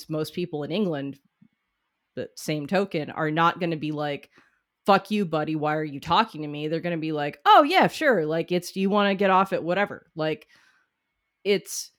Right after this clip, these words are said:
we're not assholes, we just generally sort of keep to ourselves, but, like, if you wanna strike up, like, a conversation with anybody in New England, the best way to do it, like, is,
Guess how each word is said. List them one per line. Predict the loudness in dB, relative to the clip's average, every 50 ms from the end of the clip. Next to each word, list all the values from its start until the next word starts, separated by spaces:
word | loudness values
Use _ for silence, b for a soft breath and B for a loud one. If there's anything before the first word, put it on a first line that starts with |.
| _ _ _ _ _ _ _ _ _ 0
we're | 4 6 6
not | 8 8 6 6
assholes, | 6 4 4 2 2 2 2 2 2 0 -2 -4
we | -4 -2
just | -2 -2 -4 -4 -8 _
generally | -8 -4 -2 0 0 0 0 -2 0 -2 -2
sort | -2 -2 -2 -2 -2
of | -4 -6
keep | -6 -8 -8 -8 -8 -8
to | -6 -4
ourselves, | -4 -4 -4 -6 -6 -4 -2 -2 -2 -4 -4 -4
but, | -4 -4 -2
like, | -2 -2 -2
if | -2 -4 -2
you | -2 -2 0
wanna | 2 2 2 0
strike | 0 -2 -2 -2 0 0
up, | 0 -2 -2 0
like, | -2 -2 -2
a | -6
conversation | -10 -6 -2 -2 -2 -2 -2 -6 -8 -8 -8 -8 -8 -8 -8 -8 -6 -6 -2
with | -2 0 0
anybody | 0 0 -2 -2 -2 -2 -2 -2 -4 -4
in | -4 -4 -2
New | -2 -2 -2
England, | -2 -4 -2 -2 -2 -4 -4 -6 -6 -6
the | -6 -4
best | -2 -4 -4 -4 -6 -6
way | -4 -4
to | -4 -6
do | -6 -4 -2 0 0
it, | 0 -2 -2 -4
like, | -6 -6 -6 -6 -8 -10 _ -6
is, | -4 -4 -4 -4 -6 -6 -8 -12 -14 -16